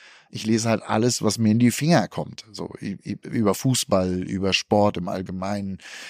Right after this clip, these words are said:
über, über, äh, ich hab heute auf der Fahrt hierher mich ganz intensiv jetzt mit der deutschen Basketballnationalmannschaft der Frauen beschäftigt, weil ich im September die Weltmeisterschaft der Frauen für Pro sieben,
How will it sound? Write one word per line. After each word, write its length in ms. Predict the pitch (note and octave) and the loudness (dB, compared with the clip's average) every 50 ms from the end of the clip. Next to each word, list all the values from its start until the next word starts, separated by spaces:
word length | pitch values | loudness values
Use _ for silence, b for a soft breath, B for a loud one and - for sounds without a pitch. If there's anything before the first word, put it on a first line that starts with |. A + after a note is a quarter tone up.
| B B B _ | B B B _
über, 380 | - F#2+ F2+ F#2+ F2+ F2 - | -4 0 2 2 2 2 2
über, 440 | - G2 F2+ F2 F2+ F2+ F2 E2 - | 0 0 2 2 2 2 0 0 0
äh, 160 | G2 F#2 F2+ | 0 0 0
ich 180 | - - - A#2+ | 0 0 0 0
hab 120 | G2+ - | 0 0
heute 480 | F#2+ G2+ A2 - - A2+ G2+ G2+ - - | 2 2 2 2 2 2 0 0 -2 -4
auf 120 | - - | -4 -4
der 100 | - G2+ | -2 -2
Fahrt 300 | F#2 - G#2 G2+ G#2+ - | -2 -2 -2 -2 -2 0
hierher 360 | A2+ A2 F#2 F#2+ G2 G2 A2 A2+ | -2 -2 0 2 2 4 4 6
mich 200 | A#2 G#2 - - B B B B B - | 4 4 2 0 B B B B B -6
ganz 260 | - A2 A#2+ C3 B2 - | -2 0 2 2 2 0
intensiv 520 | - G#2+ G#2 G#2 G2 F#2+ G#2 A2+ A2 - | 0 2 2 2 4 4 4 4 4 4
jetzt 140 | G#2+ - - | 2 2 2
mit 120 | G2+ F#2 | 2 2
der 60 | G#2+ | 2
deutschen 340 | F#2+ G2 G2+ G#2+ - - G#2 | 4 4 4 2 2 -2 -2
Basketballnationalmannschaft 1160 | - F#2+ - A2 B2+ - - - A2+ G2+ G2+ G2 - G2+ G2 G2 G#2+ A#2 A#2+ A2 - G#2 - - | -2 0 0 0 0 -2 0 0 0 0 0 0 -2 0 2 2 2 2 2 0 -2 -4 -4 -4
der 80 | A#2 | -4
Frauen 480 | - - - - B2 C#3 D#3 E3 C#3 A2 | -4 -4 -2 0 2 4 4 4 4 2
beschäftigt, 640 | G2 - - - - - - - - - - - B B B B B B | 0 -2 -4 -4 -8 -10 -14 -18 -18 -18 -18 -20 B B B B B B
weil 140 | B F#2 G2+ | B -6 -6
ich 80 | F#2+ - | -4 -2
im 160 | B2 A2 G#2+ | -2 0 0
September 1120 | G2 F#2 F2 B2 A#2+ - - _ - - - B2 C#3 C3+ C3+ C3+ C3+ C3+ C#3+ E3 F#3+ G#3 - _ _ _ _ _ _ _ _ _ _ _ _ _ _ _ _ _ _ _ _ _ _ _ _ _ - - | -2 0 2 2 2 2 0 _ -2 2 4 4 4 4 4 4 4 4 4 2 0 -6 -8 _ _ _ _ _ _ _ _ _ _ _ _ _ _ _ _ _ _ _ _ _ _ _ _ _ -2 2
die 240 | G2+ G2 F#2 E2 | 2 2 4 4
Weltmeisterschaft 960 | F#2+ G2 G#2 A2+ - - A#2+ A#2+ A#2+ - - - A2 - - A#2 A2 A2 - - | 4 4 4 4 2 2 0 0 0 -2 -4 -4 -4 -4 -4 -4 -6 -6 -6 -6
der 100 | G2+ F#2+ | -6 -6
Frauen 640 | - - - E2 F#2 F#2+ G#2+ A#2 A#2+ B2 C3 C3 | -6 -8 -6 -2 -2 0 0 0 -2 -2 -4 -4
für 380 | A#2+ - - - A2 A#2 A#2+ A#2+ | -6 -4 0 4 6 6 6 4
Pro 220 | A#2+ - A2 G#2+ | 2 0 0 0
sieben, 600 | G2 F#2 G2+ G#2+ A2+ B2 B2 B2+ B2+ C3 C3+ C3+ | 0 0 0 -2 -2 -2 0 -2 -2 -2 -4 -6